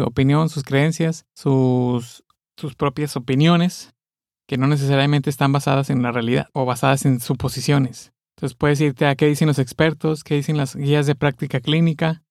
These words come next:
encontrar una guía imparcial en hechos duros, medicina basada en evidencias, prácticas del hospital, manuales. Eso es como sentar las bases de cómo vamos a determinar lo que es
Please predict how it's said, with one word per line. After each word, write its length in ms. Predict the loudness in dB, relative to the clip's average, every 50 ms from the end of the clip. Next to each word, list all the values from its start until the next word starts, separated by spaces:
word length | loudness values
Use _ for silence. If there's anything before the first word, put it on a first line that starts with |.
| _ _ _ _
encontrar 460 | 0 0 2 2 0 2 2 2 4
una 140 | 4 4 4
guía 320 | 2 2 2 2 4 4 4
imparcial 680 | 2 2 2 0 0 0 0 2 2 4 2 2 0 -2 _
en 160 | 0 2 2
hechos 260 | 2 0 0 -4 -2 0
duros, 560 | 0 0 0 -2 -4 -8 -14 -20 -20 _ _ _ _ _
medicina 380 | -2 -2 0 0 0 0 0 0
basada 240 | 0 0 0 2 2
en 80 | 2
evidencias, 720 | 2 2 2 2 2 2 0 0 -2 -4 -6 -6 -8 -14 _ _ _
prácticas 680 | -2 -2 -2 0 -2 -4 -4 0 0 2 2 2 0
del 160 | 0 -2 -2 -2
hospital, 680 | -4 -6 -8 -6 -2 0 0 2 2 0 -2 -4 -6 _ _ _ _ _ _ _ -2
manuales. 760 | 0 2 2 4 4 4 2 2 0 -2 -4 -6 -12 -20 _ _ _ -8
Eso 140 | -6 -4 -4
es 80 | -2
como 220 | 0 0 2 2 2
sentar 340 | 2 0 2 2 2 2
las 100 | 2 2
bases 360 | 2 0 0 0 -2 -4 -4 -4
de 100 | -4 -2
cómo 240 | 0 0 2 2
vamos 280 | 2 2 0 0 0 0
a 40 | 0
determinar 720 | 0 0 0 0 2 4 4 4 4 2 0 -4 _ _ _ _ _ _ -4
lo 120 | -2 -2
que 220 | 0 0 2 2 2
es 320 | 2 0 -6 -14 -20 _